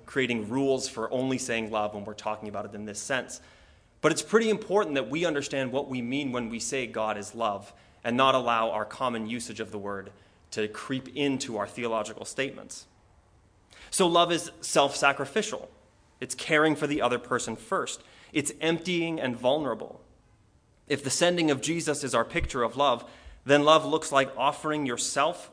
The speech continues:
for the sake of the other without the requirement of a down payment for services rendered. God chooses to act first, not just when we deserve it, but specifically when we don't.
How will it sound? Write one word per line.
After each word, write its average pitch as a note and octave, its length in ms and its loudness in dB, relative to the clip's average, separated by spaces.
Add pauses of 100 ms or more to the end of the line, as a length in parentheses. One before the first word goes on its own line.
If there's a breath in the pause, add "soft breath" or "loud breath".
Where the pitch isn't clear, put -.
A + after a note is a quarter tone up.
for B2+ 140 -6
the A#2+ 80 -4
sake D3 320 -4
of B2+ 80 -8
the B2+ 120 -6
other A#2+ 360 0 (340 loud breath)
without D#3 320 4
the E3+ 100 4
requirement D#3 580 2
of A#2+ 100 -2
a A#2+ 60 0
down B2+ 340 2
payment C3+ 480 -4
for A2+ 100 -10
services A#2+ 540 -4
rendered. A2+ 440 -2 (600)
God D3+ 200 6
chooses D3+ 360 2
to - 160 -4
act C3 200 2
first, - 460 -2 (560 soft breath)
not D3 220 4
just D#3+ 260 6
when C3+ 120 0
we B2+ 100 -2
deserve B2+ 360 2
it, A2+ 160 -4
but B2 140 -4
specifically C#3+ 680 -2
when A#2+ 200 -2
we A2+ 120 -6
don't. D#3 500 0